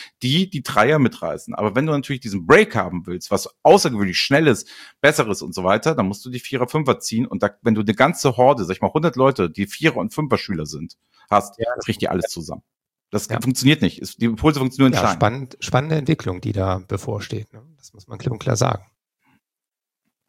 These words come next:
Speaker 1: Ja, wir freuen uns, wir freuen uns darüber tri-, tierisch drauf. Und wie gesagt, dieses Partnerschaftliche zum Kunden ist das Schöne. Und dieses, dass ich merke, es ist, wird nicht mehr alles für seinen eigenen Vorteil gemacht, sondern eher, man glaubt daran, wo ich auch fest dran glaube, be kind,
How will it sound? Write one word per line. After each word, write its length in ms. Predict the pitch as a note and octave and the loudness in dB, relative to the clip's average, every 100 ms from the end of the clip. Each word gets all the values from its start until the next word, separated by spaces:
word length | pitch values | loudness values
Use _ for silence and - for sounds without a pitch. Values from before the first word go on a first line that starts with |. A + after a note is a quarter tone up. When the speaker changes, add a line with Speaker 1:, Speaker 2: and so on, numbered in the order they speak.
| _ _ _ _ _ _ _ _ _ _ _ _ _ _ _ | _ _ _ _ _ _ _ _ _ _ _ _ _ _ _
Speaker 1:
Ja, 260 | - - F#2+ | -4 -4 -2
wir 140 | G#2 | -4
freuen 300 | A2 B2 C3+ | 0 2 2
uns, 240 | C3 - - | 2 -4 -6
wir 120 | G2+ | -6
freuen 280 | - A2+ A2+ | -2 0 0
uns 60 | |
darüber 440 | - F#2+ C#3+ D3 - | -2 -4 -2 -2 -2
tri-, 360 | - B2 C#3 | -4 -4 -4
tierisch 360 | B2 D#3 D3 A2+ | -6 -8 -6 -8
drauf. 380 | - D#2+ E2 - | -12 -14 -14 -12
Und 260 | F#2 F#2+ | -12 -10
wie 60 | F#2 | -10
gesagt, 360 | F2+ G2 A#2 - | -2 2 2 0
dieses 220 | F2+ F2 | -10 -10
Partnerschaftliche 920 | - A2 C3 B2+ - A2+ - G#2+ G2+ | -2 0 0 -4 -4 -6 -6 -12 -12
zum 180 | - G2 | -12 -14
Kunden 600 | - E3 - F3 G3+ _ - | -10 -8 -6 -8 -10 _ -18
ist 160 | B2+ | -10
das 100 | C3+ | -8
Schöne. 440 | - D3+ D#3 D#3 D#3 - - _ | -6 -4 -4 -4 -8 -16 -20 _
Und 180 | B2+ A#2+ | -4 0
dieses, 280 | B2+ B2 | 0 0
dass 160 | A#2+ A2 | -4 -6
ich 120 | - | -2
merke, 300 | A#2 A#2+ B2+ | 2 2 0
es 160 | G#2+ A2+ | -6 -8
ist, 240 | G#2 G#2+ | -12 -8
wird 140 | A2 C3+ | -8 -8
nicht 120 | - | -6
mehr 160 | C3 | -4
alles 220 | G#2+ C3 C3 | -2 -4 -6
für 180 | - | -8
seinen 220 | A2 A2+ G#2+ | -2 -2 0
eigenen 480 | A2 B2+ B2 G2+ | 0 0 -2 -4
Vorteil 560 | - - B2+ - G#2 F#2 | -6 -6 -6 -2 -2 -2
gemacht, 440 | F2+ F#2 C3 - | -2 -4 -4 -6
sondern 340 | - G2+ G#2+ G#2+ | -8 -6 -4 -4
eher, 220 | A2 A2 | -4 -2
man 160 | G#2+ G2+ | -2 -2
glaubt 300 | G#2+ A2+ A2+ | -4 -2 -4
daran, 380 | G2 A2 G#2+ | -4 -2 -2
wo 80 | A#2 | -2
ich 140 | A#2 C#3+ | -2 -4
auch 80 | |
fest 200 | - A#2+ | -4 -8
dran 80 | B2 | -6
glaube, 300 | A#2 A#2 A2 | 0 0 0
be 180 | - A2+ | -8 -12
kind, 540 | G#2+ B2 B2 F3 G3 | -6 0 2 2 -2